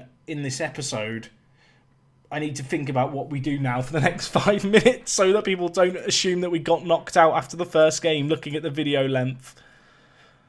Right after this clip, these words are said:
Oh, I'm so annoyed.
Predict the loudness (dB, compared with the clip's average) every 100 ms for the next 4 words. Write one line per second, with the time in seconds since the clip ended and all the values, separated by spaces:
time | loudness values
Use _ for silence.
0 | _ _ _ -8 0 6 8 6 2 -4
1 | -2 2 2 4 2 2 2 4 2 0
2 | 0